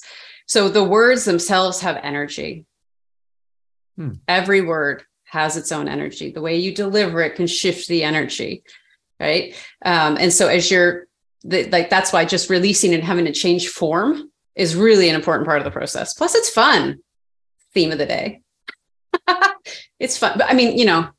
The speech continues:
Speaker 1: be safe about your burning. I'm not, like, <laughs> suggesting you be
Speaker 2: Yeah,
Speaker 1: not
Speaker 2: no,
Speaker 1: safe.
Speaker 2: do
Speaker 1: Be
Speaker 2: it in,
Speaker 1: safe
Speaker 2: do
Speaker 1: and
Speaker 2: it,
Speaker 1: have fun
Speaker 2: right. Do it
Speaker 1: with
Speaker 2: in a
Speaker 1: burning
Speaker 2: metal,
Speaker 1: things, but
Speaker 2: metal,
Speaker 1: it, um,
Speaker 2: metal trash can.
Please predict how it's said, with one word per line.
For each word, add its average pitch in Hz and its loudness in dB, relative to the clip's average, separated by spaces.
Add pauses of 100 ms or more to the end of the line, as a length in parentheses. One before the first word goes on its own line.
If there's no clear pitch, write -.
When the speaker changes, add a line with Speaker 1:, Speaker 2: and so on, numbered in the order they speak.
Speaker 1:
be 302 6
safe 311 4
about 214 4
your 190 4
burning. 170 4
I'm 160 2
not, 156 2
like, 160 0 (140)
<laughs> - -14
suggesting 185 0
you 170 0 (580)
be 220 -2
Speaker 2:
Yeah, 185 4
Speaker 1:
not 175 2
Speaker 2:
no, 170 2
Speaker 1:
safe. 175 2
Speaker 2:
do 220 2
Speaker 1:
Be - 6
Speaker 2:
it 196 6
in, - 4
Speaker 1:
safe - 2
Speaker 2:
do 202 4
Speaker 1:
and 196 4
Speaker 2:
it, - 4
Speaker 1:
have 208 0
fun 180 2
Speaker 2:
right. 107 -4 (320)
Do 175 -2
it - 2
Speaker 1:
with 185 4
Speaker 2:
in 180 2
a 220 4
Speaker 1:
burning - 4
Speaker 2:
metal, 214 4
Speaker 1:
things, 190 -2
but 208 2
Speaker 2:
metal, 196 0
Speaker 1:
it, - 0
um, 175 0
Speaker 2:
metal 135 -6
trash 110 -6
can. - -18